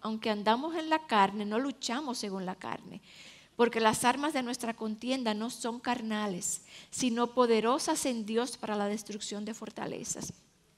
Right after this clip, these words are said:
Luchamos contra eso y traemos todo pensamiento cautivo.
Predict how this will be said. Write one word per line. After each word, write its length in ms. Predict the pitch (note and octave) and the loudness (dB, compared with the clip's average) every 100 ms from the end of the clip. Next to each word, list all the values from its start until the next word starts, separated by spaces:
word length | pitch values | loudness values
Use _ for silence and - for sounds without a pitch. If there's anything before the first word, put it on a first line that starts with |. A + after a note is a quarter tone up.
| _ _ - - | _ _ -20 -12
Luchamos 680 | G#3+ A3 - - B3 D#4 D#4+ | -8 -8 -4 0 0 0 -2
contra 360 | D4+ C#4+ A#3+ G#3 | -4 -2 2 2
eso 200 | G#3+ A3+ | 0 -4
y 40 | |
traemos 480 | G#3+ G#3+ B3 D#4 - | -4 -2 -2 -4 -6
todo 240 | B3+ D4 | -6 -6
pensamiento 600 | D4+ D4 C4 A#3+ B3 C4 | -6 -6 -6 -4 -4 -4
cautivo. 540 | B3+ A3+ - A#3+ G3+ | -4 -6 -6 -10 -10